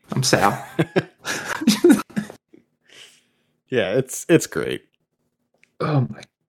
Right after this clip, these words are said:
Speaker 1: God. Fucking
Speaker 2: Odds and
Speaker 1: dumb Sal.
Speaker 2: Evens. Check it out. I can't wait. I can't wait to, for the next one.
Speaker 1: It's just,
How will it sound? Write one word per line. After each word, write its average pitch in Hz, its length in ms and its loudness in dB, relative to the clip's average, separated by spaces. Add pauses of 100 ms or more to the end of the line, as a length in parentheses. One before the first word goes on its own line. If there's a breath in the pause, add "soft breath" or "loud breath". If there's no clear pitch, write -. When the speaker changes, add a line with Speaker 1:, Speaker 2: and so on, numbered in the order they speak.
(140)
Speaker 1:
God. - 220 -16 (280)
Fucking - 260 -12
Speaker 2:
Odds 127 240 6
and 90 80 0
Speaker 1:
dumb 90 80 0
Sal. 85 160 -2
Speaker 2:
Evens. - 300 -6 (760)
Check - 260 2
it 95 60 2
out. 90 140 4
I 123 40 6
can't 165 240 8
wait. 101 320 0
I 117 80 2
can't 104 260 0
wait 87 280 -4
to, 90 180 -2 (100)
for - 120 -8
the 98 80 -4
next 90 280 -6
one. 98 240 -2 (1200)
Speaker 1:
It's - 320 -10
just, - 440 -6